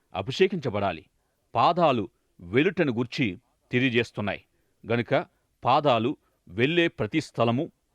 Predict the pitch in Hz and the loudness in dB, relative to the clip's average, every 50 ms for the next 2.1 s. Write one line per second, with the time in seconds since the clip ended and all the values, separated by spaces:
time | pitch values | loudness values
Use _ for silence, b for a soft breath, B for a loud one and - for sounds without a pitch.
0 | _ - 87 104 135 160 175 180 175 135 - - 131 127 - - 104 82 - _ | _ -12 0 2 2 2 2 0 -2 -4 -2 -2 -4 -4 -2 -4 -6 -6 -6 _
1 | _ _ _ - - 92 95 127 123 - 185 185 208 170 - - 101 110 104 95 | _ _ _ -14 -12 -10 -8 -6 0 0 0 2 0 -2 -4 -4 -4 -2 -2 -2
2 | 80 - | -4 -6